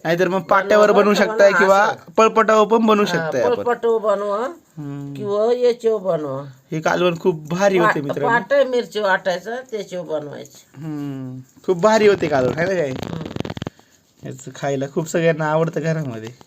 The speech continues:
Speaker 1: तर मित्रांनो, अशाच या पिठाच्या पूर्ण शेंगोळ्या आई आता करून घेणार आहे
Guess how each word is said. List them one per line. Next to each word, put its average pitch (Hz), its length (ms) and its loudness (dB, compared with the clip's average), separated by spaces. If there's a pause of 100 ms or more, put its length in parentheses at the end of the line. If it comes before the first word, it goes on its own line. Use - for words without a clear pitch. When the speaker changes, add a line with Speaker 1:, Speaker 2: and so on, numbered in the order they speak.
(1400)
Speaker 1:
तर 175 80 -4
मित्रांनो, 208 360 2 (420)
अशाच 202 320 0
या 196 100 4
पिठाच्या 185 380 2
पूर्ण 170 300 -2
शेंगोळ्या 156 400 2
आई 143 100 4
आता 143 220 0
करून 139 360 -4
घेणार 170 320 0
आहे 165 240 -6